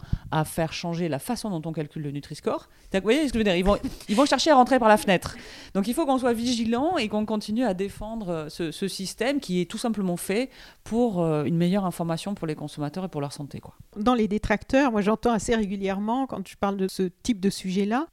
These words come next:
Speaker 2: que beaucoup de familles n'ont pas les moyens d'acheter des choses de qualité et qu'à partir de là, euh, tout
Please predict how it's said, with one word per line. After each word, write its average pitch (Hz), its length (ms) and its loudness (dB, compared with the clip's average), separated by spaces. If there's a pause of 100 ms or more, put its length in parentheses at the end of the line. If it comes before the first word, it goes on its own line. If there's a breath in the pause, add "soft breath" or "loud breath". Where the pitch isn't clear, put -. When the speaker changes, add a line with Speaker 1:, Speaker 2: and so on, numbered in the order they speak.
(160)
Speaker 2:
que 262 380 6
beaucoup 226 380 0
de - 60 -20
familles 226 500 2
n'ont 226 220 4
pas 240 120 4
les 233 80 4
moyens 202 340 2
d'acheter 190 300 -2
des 190 160 -2
choses 185 240 -2
de 190 80 -4
qualité 185 800 -2
et 214 60 2
qu'à 233 260 4
partir 220 380 -2
de 202 80 2
là, 226 560 2
euh, 196 220 2
tout - 180 -14